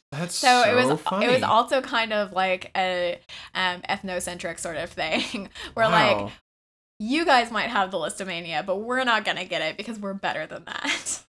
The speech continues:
Speaker 1: So, um, you bring up, like, later rock stars and stuff that have had this. Is this, like, the first? Is it, is he, like, the first one?
Speaker 2: Yes.
Speaker 1: Okay.
Speaker 2: And I mean, like, people would go wild over, like,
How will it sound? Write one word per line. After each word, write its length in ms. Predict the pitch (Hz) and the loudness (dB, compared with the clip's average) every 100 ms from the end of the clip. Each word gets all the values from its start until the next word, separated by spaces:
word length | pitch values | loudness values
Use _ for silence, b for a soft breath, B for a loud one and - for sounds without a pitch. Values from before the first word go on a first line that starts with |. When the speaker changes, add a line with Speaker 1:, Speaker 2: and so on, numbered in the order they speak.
| _ | _
Speaker 1:
So, 520 | - 165 156 151 135 - | 0 4 6 6 4 2
um, 600 | 143 127 117 110 104 101 _ _ _ _ _ _ _ | 2 4 2 0 -8 -16 _ _ _ _ _ _ _
you 100 | - | -8
bring 200 | 139 175 | -2 4
up, 100 | 170 | 4
like, 180 | 147 127 | 6 4
later 320 | 117 123 117 | 4 2 4
rock 280 | 107 107 107 | 2 2 2
stars 260 | - 110 104 | -2 -6 -6
and 100 | 104 | -8
stuff 200 | - 104 | -10 -10
that 60 | 104 | -8
have 60 | 104 | -8
had 100 | 104 | -8
this. 100 | 110 | -6
Is 100 | 135 | -4
this, 160 | 170 208 | 0 2
like, 200 | 226 226 | 0 0
the 60 | |
first? 680 | - - 131 131 131 - - _ _ | -6 -2 0 -2 -6 -8 -14 _ _
Is 80 | 127 | -4
it, 140 | 143 156 | -2 0
is 100 | 143 | 4
he, 80 | |
like, 140 | 175 170 | 4 4
the 40 | |
first 460 | 104 - 107 117 - | -4 -10 -8 -6 -4
one? 240 | 131 131 135 - | -4 -4 -8 -12
Speaker 2:
Yes. 260 | - - - | -8 -6 -6
Speaker 1:
Okay. 260 | - 104 - _ _ _ _ _ _ _ _ - | -6 -8 -10 _ _ _ _ _ _ _ _ 0
Speaker 2:
And 140 | 269 | 0
I 20 | 320 | 2
mean, 180 | 359 339 | -2 0
like, 300 | 311 269 _ - B _ | 0 -2 _ -20 B _
people 600 | - 349 339 320 302 269 - | -4 2 4 6 6 4 -2
would 540 | 220 226 214 202 190 - _ _ _ _ _ _ _ 196 | -2 0 0 0 -2 -4 _ _ _ _ _ _ _ -4
go 180 | 196 185 | 2 2
wild 600 | 185 190 185 156 160 160 | 0 0 2 2 -2 -2
over, 580 | 135 185 147 147 151 214 _ - | -2 0 0 -2 -2 -6 _ -4
like, 360 | 180 170 - | -2 -2 -4